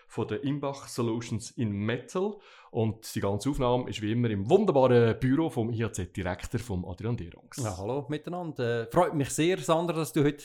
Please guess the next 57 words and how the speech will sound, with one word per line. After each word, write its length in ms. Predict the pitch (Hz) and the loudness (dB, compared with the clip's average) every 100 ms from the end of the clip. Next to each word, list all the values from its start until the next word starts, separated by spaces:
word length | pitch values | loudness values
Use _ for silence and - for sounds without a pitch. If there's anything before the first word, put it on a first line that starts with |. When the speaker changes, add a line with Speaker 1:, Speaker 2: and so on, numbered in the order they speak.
| - | 0
Speaker 2:
da 160 | 143 | 2
bei 180 | 143 143 | 4 2
uns 240 | 127 156 | 2 0
bist. 240 | - 165 - | -4 -6 -2
Wirklich, 360 | 135 139 151 - | -4 -2 -6 0
ähm, 400 | 123 120 120 120 - - - - _ | 0 2 -2 -4 -12 -20 -20 -20 _
ich 120 | - 143 | 0 2
fange 180 | 165 | 4
gerade 180 | 135 165 | 4 4
mal 220 | 135 135 | 4 4
an, 60 | 165 | 4
weil 120 | 156 135 | 2 2
es 100 | 175 | 0
ist 180 | 151 | -2
so, 120 | - 165 | -2 -4
ich 100 | 151 | -2
habe 140 | 151 | -2
sie 240 | 151 147 | -2 -6
mal 340 | 113 127 123 123 | -4 -2 -2 0
gehört, 480 | 135 151 156 151 - | 0 0 -2 -8 -10
noch 340 | - 143 135 | -8 -4 -2
jemand, 220 | 131 147 | -4 -6
wo 80 | 117 | -8
sie 220 | 113 117 | -6 -8
auch 40 | 110 | -6
schon 160 | 127 | -8
geredet 320 | 123 117 - | -6 -8 -6
hat. 80 | 143 | -6
Und 100 | 127 | -4
ich 120 | 110 - | -6 -8
bin 80 | |
sehr 200 | - 147 | -4 -4
beeindruckt 520 | 131 131 143 156 156 - | -2 -6 -6 -8 -8 -12
gewesen 280 | - 165 | -10 -10
von, 600 | 156 127 113 113 110 117 | -6 -4 -4 -6 -10 -12
von 140 | 113 110 | -12 -10
deinem 180 | 107 95 | -8 -8
Weg, 440 | 98 135 156 - | -6 -6 -6 -8
von 100 | 127 | -10
deiner 220 | 110 104 | -8 -10
Persönlichkeit. 880 | - - 151 165 - 175 165 165 - - - - - | -10 -4 -2 -2 -10 -6 -6 -8 -14 -20 -20 -20 -6
Ähm, 160 | 139 135 | -2 0
wir 80 | |
fangen 160 | 131 139 | 2 2
immer 160 | 175 180 | 0 -2
zuerst 260 | 185 - | -4 -2
mal 180 | 165 151 | 0 0
an, 120 | 151 | 0
ein 40 | 151 | 0
bisschen 140 | 151 | 0
mit 140 | 143 143 | 0 0
dem 100 | 139 | -2
Unternehmen. 580 | 135 120 117 117 101 - _ _ _ _ - - _ | -2 -2 -2 -2 -4 -8 _ _ _ _ -20 -20 _
Also, 500 | 104 104 104 92 85 | -8 -4 -6 -6 -8
äh, 540 | 90 92 92 95 98 | -10 -10 -8 -10 -10
zuerst 300 | - 110 - | -10 -10 -10
mal, 420 | 107 104 101 101 | -8 -4 -2 -4